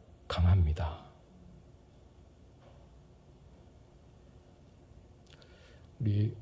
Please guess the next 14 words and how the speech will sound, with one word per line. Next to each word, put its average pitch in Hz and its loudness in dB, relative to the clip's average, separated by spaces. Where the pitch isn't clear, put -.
어머니가 139 12
되신 113 4
우리 95 0
권사님, 131 10
집사님, 113 4
자매님들, 85 2
뱃-, - -2
뱃속에 113 6
열 107 6
달 131 8
동안 117 8
아이와 107 8
함께 139 6
있다가 87 0